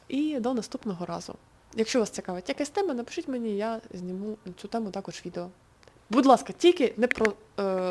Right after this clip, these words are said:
с-, с-, не про страховку медичну. Будь ласка, це біль якийсь. Я можу, якщо комусь цікаво, хтось просив про страховку написати,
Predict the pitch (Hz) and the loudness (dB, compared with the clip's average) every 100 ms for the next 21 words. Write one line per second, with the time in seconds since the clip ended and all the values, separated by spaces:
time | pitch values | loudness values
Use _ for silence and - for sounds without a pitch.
0 | 185 - - - - - - 214 240 - | 2 0 -4 -14 -16 -18 -6 -2 -2 -2
1 | 214 208 - 214 - - 165 - 175 - | -2 0 0 0 0 -2 -12 -12 -14 -14
2 | - 185 180 165 - - - - 202 202 | -12 -8 -6 -8 -10 -16 -20 -12 -4 -4
3 | 170 - - 208 - - - - - - | -4 -8 -14 -14 -18 -20 -20 -20 -20 -20
4 | - 214 214 190 175 - - 175 175 175 | -6 0 0 0 -4 -4 -16 -12 -12 0
5 | 214 240 254 233 196 - - _ _ - | 4 6 6 6 4 0 -20 _ _ -20
6 | - _ _ - 208 247 233 233 - 240 | -20 _ _ -6 -2 0 0 -2 0 2
7 | 269 208 208 214 214 202 - - 208 208 | 2 2 -2 -4 -2 -4 -4 -6 -6 -4
8 | 240 - 185 185 - 185 185 | -6 -6 -8 -10 -10 -8 -10